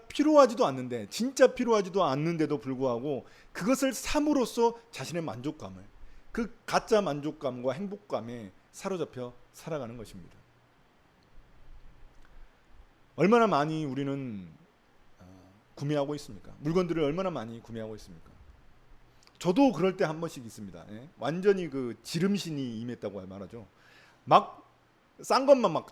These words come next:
사 제끼는 거예요. 그래놓고는 "일 년에 한 번 입을까?" 뭐 이런 적도 많고, "일 년에 한 번 사용할까 말까?" 뭐 이런 것들도 굉장히 많습니다. 그런데 그 당시에 그 상품을 받아본 때의 그 기쁨이 있습니다. 그,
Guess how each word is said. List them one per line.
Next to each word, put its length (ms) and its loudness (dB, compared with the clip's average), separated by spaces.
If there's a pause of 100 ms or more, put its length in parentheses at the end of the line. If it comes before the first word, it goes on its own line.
(180)
사 180 -2
제끼는 400 -6
거예요. 420 -12 (320)
그래놓고는 720 0 (760)
"일 160 2
년에 140 6
한 160 0
번 160 0
입을까?" 520 -6 (280)
뭐 400 -14 (220)
이런 560 -2
적도 200 -12
많고, 280 -10
"일 120 0
년에 160 0
한 120 -2
번 80 -4
사용할까 600 -4 (460)
말까?" 380 0
뭐 140 -2
이런 460 2
것들도 360 -6
굉장히 320 -10
많습니다. 360 -16
그런데 480 4 (440)
그 180 8
당시에 600 6
그 260 -2
상품을 500 0
받아본 720 4
때의 260 4
그 120 -2
기쁨이 340 -4
있습니다. 400 -10
그, 240 -6